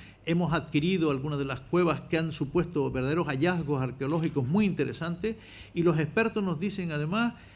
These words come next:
que, eh, la riqueza arqueológica de, de esta naturaleza, de, de los habitantes prehispánicos aquí en la, en la isla de Gran Canaria, es la más importante del archipiélago, y lo vamos a tener que poner en valor para que nosotros, no,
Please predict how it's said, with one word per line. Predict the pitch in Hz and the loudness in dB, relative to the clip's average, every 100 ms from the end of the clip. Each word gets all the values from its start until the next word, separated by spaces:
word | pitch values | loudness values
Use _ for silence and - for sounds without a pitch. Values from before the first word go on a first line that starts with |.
| - - | -20 -2
que, | 170 160 156 | 2 4 2
eh, | 160 | 2
la | 160 | 2
riqueza | 156 160 233 226 175 | 2 2 2 2 0
arqueológica | 151 - 143 170 196 175 135 135 123 - - - - - | -2 -4 -2 0 0 -2 -2 -2 -2 -4 -16 -20 -18 -6
de, | 156 147 165 156 151 147 143 143 | -4 2 4 6 4 2 -2 -2
de | |
esta | 175 175 | -2 0
naturaleza, | 175 147 156 160 214 - 160 | -2 0 0 2 2 2 0
de, | 143 143 135 | 0 -2 -4
de | 139 139 | -6 -6
los | 135 | -4
habitantes | 135 131 196 196 180 - | -2 0 0 0 -4 -4
prehispánicos | - 147 135 - 208 196 - 143 131 | -4 -2 -4 -2 0 0 -2 -2 -2
aquí | 123 156 | -4 -4
en | 143 | -4
la, | 127 135 - | -6 -8 -8
en | 139 135 | -6 -4
la | 127 127 | -4 -4
isla | 135 165 147 | -4 -2 -2
de | |
Gran | 135 131 | -2 -4
Canaria, | 131 185 226 | -4 -2 -2
es | 185 | -2
la | 170 | 0
más | 180 214 | 2 2
importante | 190 165 143 151 139 135 | 0 -2 -2 -2 -2 -4
del | 127 | -4
archipiélago, | 117 127 117 208 254 220 | -6 -6 -4 -4 -2 -4
y | |
lo | 135 | -4
vamos | 139 160 | -4 -6
a | 156 | -6
tener | 139 175 180 | -4 -4 -6
que | - | -8
poner | - 151 165 | -6 -4 -2
en | 143 | 0
valor | 135 196 240 - - - - | 2 2 0 -6 -16 -18 -10
para | 131 131 | -4 -4
que | 131 123 | -4 -6
nosotros, | 143 170 233 226 | -4 0 0 0
no, | 214 | 0